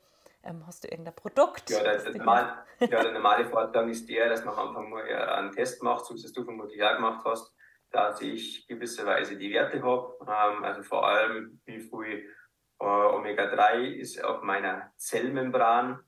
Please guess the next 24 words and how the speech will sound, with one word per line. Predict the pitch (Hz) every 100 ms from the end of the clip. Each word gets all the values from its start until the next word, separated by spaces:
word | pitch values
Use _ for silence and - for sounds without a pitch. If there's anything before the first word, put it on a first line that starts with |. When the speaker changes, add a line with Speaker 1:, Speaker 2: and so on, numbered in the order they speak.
| _
Speaker 2:
ähm, | 107 107 107 107
da | 101 104 107 107
vorhanden. | 104 104 123 131 131
Also | 107 104
sprich, | - 117 -
man | 95 101 101
misst | 113 -
es | -
auf | -
Basis | 95 -
von | - 101
den | - -
Erythrozyten, | - - - - 131 127 _ _ _
die | -
sind | 104 101
repräsentativ | - - - 120 - 110
für | 120 113
die, | 110 113 113 -
äh, | 104 104
für |
die | -
Zellen | - 104 104
des | -
Körpers. | - 135 143 139 -